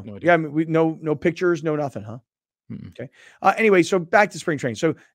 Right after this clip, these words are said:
Speaker 2: Ohtani home run, Yamamoto first, uh, outing looked really good.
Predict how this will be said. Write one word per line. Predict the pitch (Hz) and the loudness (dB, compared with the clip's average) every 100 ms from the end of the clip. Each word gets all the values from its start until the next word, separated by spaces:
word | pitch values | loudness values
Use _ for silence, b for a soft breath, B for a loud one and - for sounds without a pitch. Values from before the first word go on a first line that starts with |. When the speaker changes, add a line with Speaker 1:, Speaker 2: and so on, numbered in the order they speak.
| _ 190 | _ 0
Speaker 2:
Ohtani | 185 196 226 214 | 0 4 2 2
home | 190 185 | 0 0
run, | 180 175 175 170 165 b - | 0 2 2 0 -2 b -4
Yamamoto | 160 190 190 180 175 170 | 0 2 2 2 4 2
first, | 165 175 165 185 | 0 -2 -2 -2
uh, | 170 135 | -4 -2
outing | 147 151 156 156 156 | -4 -2 -2 -4 -4
looked | 151 151 | -4 -2
really | 160 151 139 | -2 -2 0
good. | 143 143 143 | 0 0 -2